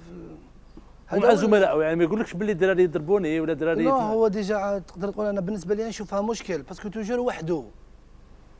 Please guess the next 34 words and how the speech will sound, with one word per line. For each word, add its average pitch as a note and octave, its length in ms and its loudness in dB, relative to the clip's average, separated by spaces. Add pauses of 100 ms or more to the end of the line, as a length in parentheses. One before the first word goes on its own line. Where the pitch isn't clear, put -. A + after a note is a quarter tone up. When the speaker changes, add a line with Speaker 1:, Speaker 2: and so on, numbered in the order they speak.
(420)
Speaker 1:
ما، C3 160 -8
ما C#3+ 140 -4
قدرش F#3+ 320 0
يدير D#3+ 360 -2
العلاقات D3+ 500 0
مع C#3+ 200 0
Speaker 2:
لا، C#3 580 0
ما F#4+ 100 2
قدرتش، D4+ 340 0
أنا A#3 200 4
ما A3 100 4
نكذبش G#3 220 0
عليك، F#3+ 180 0
أنا G3 140 4
دائمًا G#3+ 220 6
نحصل G3+ 320 0
في G3+ 220 4
يمه، C#3 380 2
ولا F#3 160 4
أنت G3 140 0
جايب F3+ 260 6
دا E3 180 2
وليدك F3 360 2
لعنده. A3 580 10 (560)
أنا F3+ 200 6
Speaker 1:
آه، C4 40 8
Speaker 2:
نشوف B3 140 6
Speaker 1:
سيدي، B3+ 160 6
Speaker 2:
باللي B3 320 4
Speaker 1:
يما B3+ 80 6
Speaker 2:
يمه C#4+ 160 10
Speaker 1:
حنينة F3+ 360 8
بزاف. C#3+ 420 4
Speaker 2:
Exact. G#3+ 460 6